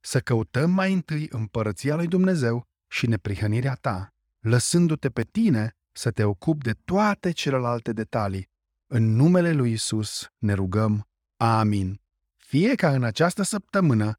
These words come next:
să ne concentrăm pe a trăi o viață plăcută lui Dumnezeu.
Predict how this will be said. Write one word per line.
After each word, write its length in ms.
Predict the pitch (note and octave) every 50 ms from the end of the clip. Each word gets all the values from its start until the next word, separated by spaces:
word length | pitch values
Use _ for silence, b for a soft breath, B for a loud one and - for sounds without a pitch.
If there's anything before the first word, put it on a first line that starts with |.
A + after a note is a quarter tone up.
| _ _ _
să 200 | _ - - B2
ne 140 | A2+ G#2+ A2
concentrăm 880 | G#2 - G#2+ G#2+ G2 - - G2 F#2+ F2+ - A2+ C3 C#3+ D3+ E3 E3 - _ _ _ _
pe 140 | - B2+ B2+
a 160 | A2+ G#2+ G#2+
trăi 460 | - - G#2 G2+ G2+ A#2+ E3+ G3+ G#3 A#3
o 140 | - D#3 D3+
viață 440 | C#3 A#2 A#2 A2 G#2+ A2+ - - A#2
plăcută 460 | - - F#2+ - - C3+ C3 - A#2+
lui 120 | A2+ A#2
Dumnezeu. 580 | A2+ A2 A2 A2 A#2 A#2 A2 G2 F#2+ F#2 F2+ F#2